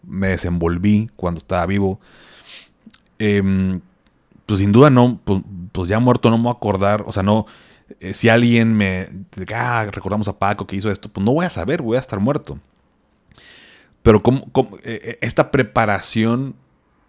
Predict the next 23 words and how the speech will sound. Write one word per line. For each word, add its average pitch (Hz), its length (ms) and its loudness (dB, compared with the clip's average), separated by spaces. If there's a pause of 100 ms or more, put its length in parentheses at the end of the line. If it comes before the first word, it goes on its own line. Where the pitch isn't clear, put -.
(220)
de, 101 760 -2 (1500)
¿vas 107 360 -6
a 113 40 -4
dejar 98 260 -6
deudas 101 320 -4
o 82 80 -12
no? 110 400 -4 (320)
¿Vas 110 200 -6
a 120 40 -2
dejar 104 480 -4
am-, 101 160 -8 (180)
a-, 101 260 -10
amparado, 90 420 -4
desamparada 101 460 -2
a 104 80 -8
tu - 80 -10
familia? 107 640 -2
O - 40 -18
sea, 92 120 -6
financieramente 131 520 0
hablando, 92 260 0
¿no? 107 120 -8 (640)
Em, 98 680 -2